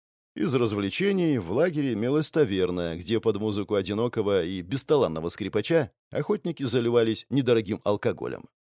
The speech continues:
От ужина в этом заведении мы с Кими воздержались и расположились возле палатки Габа. Попросту расстелили спальники и одеяло на земле.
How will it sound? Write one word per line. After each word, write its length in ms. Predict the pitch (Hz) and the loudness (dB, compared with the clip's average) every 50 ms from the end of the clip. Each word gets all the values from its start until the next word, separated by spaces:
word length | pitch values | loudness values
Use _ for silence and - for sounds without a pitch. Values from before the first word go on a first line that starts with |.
| _ _ _ _ - | _ _ _ _ -2
От 240 | - 104 143 - - | 0 0 0 0 0
ужина 380 | 233 233 202 214 208 208 208 | -2 0 2 2 2 2 4
в 40 | 196 | 4
этом 220 | 196 190 190 185 165 | 4 2 2 0 2
заведении 560 | 131 160 160 160 135 127 156 156 160 160 151 | 2 2 2 2 2 2 2 2 2 2 2
мы 180 | 135 117 127 | 2 2 2
с 120 | 139 - - | 0 -2 -2
Кими 200 | - 135 139 143 | -2 0 0 2
воздержались 960 | 139 131 139 127 104 135 147 135 117 101 101 90 87 85 82 82 80 - - | 2 2 0 0 2 2 2 2 2 2 2 2 2 2 0 -2 -4 -6 -4
и 140 | 98 101 | -2 0
расположились 720 | 90 101 110 - - 113 113 110 98 113 120 117 113 - - _ | 2 2 2 2 4 4 4 4 4 2 2 2 0 0 -4 _
возле 340 | - 123 123 123 110 92 120 | -4 0 2 2 2 2 0
палатки 400 | 113 - 117 110 104 104 - - | 2 4 6 6 6 4 2 -4
Габа. 460 | 139 131 110 90 - - - 50 - _ _ _ _ _ - | -4 -2 -2 -2 -2 -2 -8 -10 -10 _ _ _ _ _ -6
Попросту 460 | - 247 - 175 147 131 - - 131 | -4 -2 0 2 2 2 2 0 0
расстелили 480 | 120 120 - - 143 139 127 110 101 | 0 0 0 0 0 0 0 0 -2
спальники 460 | 104 - - 143 131 120 107 98 - 104 | -2 0 2 2 2 2 0 -2 0 0
и 40 | |
одеяло 440 | 101 104 101 113 120 113 90 73 80 | 0 2 2 2 2 2 2 2 0
на 60 | 90 | -2
земле. 440 | 117 101 123 107 65 55 52 - - | 0 0 -2 -2 -4 -6 -8 -12 -16